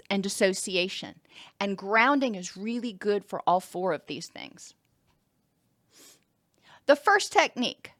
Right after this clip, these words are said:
five, four, three, two, one. When you start to feel anxious or angry, or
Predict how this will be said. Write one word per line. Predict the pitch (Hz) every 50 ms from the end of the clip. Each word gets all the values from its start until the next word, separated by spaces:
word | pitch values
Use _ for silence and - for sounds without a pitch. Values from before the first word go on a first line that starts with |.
| _ _ _ _ _
five, | _ - 311 320 349 330
four, | - 320 330
three, | 330 - 277 294 294
two, | - - - 285 262
one. | 220 214 202 175 135 - 160 - _ _ _ _ _ _ _ _ _ _ _ _ _ _ _ _ _ _ _ - - _ _
When | - 208 233 269 294 311
you | 311 320
start | - - - 294 302 294 294
to | - 294
feel | - - 285 294 302 - -
anxious | - 220 254 294 294 - - 233 196 170 - -
or | - - - -
angry, | 226 247 269 285 277 - 175 - - - - _ _ _ _ _ _
or | - 233 269 277 302 269 -